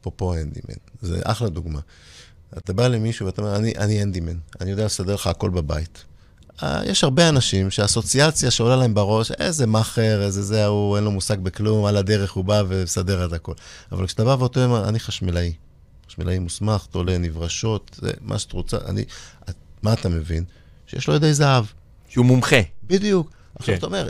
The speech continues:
Speaker 1: אם יש לו ידי זהב, והוא מצליח להחזיק את הנברשת בזמן שהוא מבריק את הברגים שם למעלה, ומחבר את החוטים בלי להתחשמל, ויודע לעשות את זה מקצועי, וזה גם יוצא יפה אחר כך,
Speaker 2: <laughs>
Speaker 1: כנראה שאת התמונה הוא גם ידע לתלות לי, אז אני אבקש ממנו.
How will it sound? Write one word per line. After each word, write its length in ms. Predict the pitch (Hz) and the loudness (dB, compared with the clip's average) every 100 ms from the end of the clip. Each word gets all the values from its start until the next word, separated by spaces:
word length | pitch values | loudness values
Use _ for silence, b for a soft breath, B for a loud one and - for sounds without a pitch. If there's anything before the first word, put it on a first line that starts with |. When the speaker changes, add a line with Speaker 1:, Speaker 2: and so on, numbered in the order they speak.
| 120 | -2
Speaker 1:
אם 80 | 120 | 0
יש 160 | 156 | 0
לו 120 | 165 | 2
ידי 240 | 131 110 143 | 4 4 4
זהב, 360 | 113 98 82 80 - - | 4 4 2 -2 -10 -14
והוא 440 | 85 92 90 92 - - | -4 -2 -2 -4 -8 -6
מצליח 400 | 98 - 139 113 | -6 -2 0 0
להחזיק 300 | 104 104 135 | 0 -2 -2
את 60 | |
הנברשת 500 | 127 110 104 127 - 98 | 0 0 2 0 0 -2
בזמן 240 | 95 120 | -2 -2
שהוא 160 | 120 117 | -2 -2
מבריק 260 | 98 127 | -2 -4
את 60 | 123 | -4
הברגים 340 | 104 101 113 | -4 -4 -4
שם 200 | 113 110 | -2 0
למעלה, 360 | 110 110 113 107 | 0 0 0 0
ומחבר 380 | 98 95 104 113 | -2 -6 -4 -4
את 100 | 117 | -4
החוטים 440 | 123 - 110 123 98 | -6 -8 -6 -4 -2
בלי 140 | 123 | -2
להתחשמל, 520 | 127 - 110 - 120 | -2 -4 -4 0 0
ויודע 280 | 98 98 120 | 0 -2 0
לעשות 300 | 117 107 120 | -2 -4 -6
את 60 | 113 | -6
זה 100 | 98 | -6
מקצועי, 340 | 92 - 113 | -8 -4 -2
וזה 180 | 104 95 | -2 -4
גם 120 | 98 | -6
יוצא 200 | 92 - | -6 -4
יפה 320 | 113 - 120 | -4 0 0
אחר 180 | 92 82 78 | 0 -4 -10
כך, 200 | 101 - B B B | -12 -14 B B B
Speaker 2:
<laughs> 360 | 98 - - - | 4 4 -2 2
Speaker 1:
כנראה 320 | 127 127 135 | 6 6 6
שאת 160 | 123 - | 6 4
התמונה 320 | - 202 220 | 0 -2 0
הוא 120 | 233 | 2
גם 180 | 233 269 | 4 4
ידע 180 | 349 247 | 6 4
לתלות 380 | 180 - 143 120 | 4 2 0 0
לי, 60 | 123 | -2
אז 100 | 139 | -2
אני 140 | 160 | -4
אבקש 340 | 175 190 240 | -4 -4 -4
ממנו. 360 | 247 214 156 117 | -4 -2 -2 -4